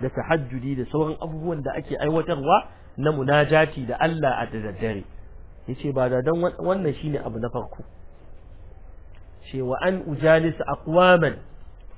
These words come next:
yantaquna atayib al-kalam kama yuntaqa atayibu at-tamr." Ce, "In zauna tare da mutanen da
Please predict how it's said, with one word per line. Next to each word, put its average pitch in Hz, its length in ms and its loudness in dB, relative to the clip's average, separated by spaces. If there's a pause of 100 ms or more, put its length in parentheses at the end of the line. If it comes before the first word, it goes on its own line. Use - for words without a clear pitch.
(280)
yantaquna 147 800 0
atayib 196 560 6
al-kalam 165 640 10 (440)
kama 156 360 4
yuntaqa 233 1000 6
atayibu 190 800 6 (760)
at-tamr." 139 540 -4 (600)
Ce, 143 120 -6
"In 135 280 0
zauna 160 460 6
tare 147 300 4
da 151 100 0
mutanen 143 640 2
da 131 160 2